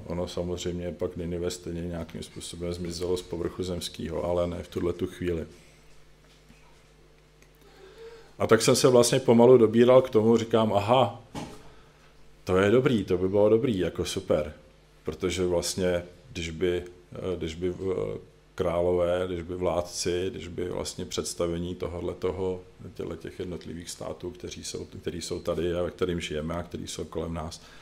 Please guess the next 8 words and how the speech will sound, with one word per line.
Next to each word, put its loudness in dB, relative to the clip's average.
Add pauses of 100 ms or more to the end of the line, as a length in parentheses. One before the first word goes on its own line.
(520)
tak -4
vlastně -4
kdyby -2
tyhle -4
ty, -4 (400)
tyhle -4
ty -6
lidi 0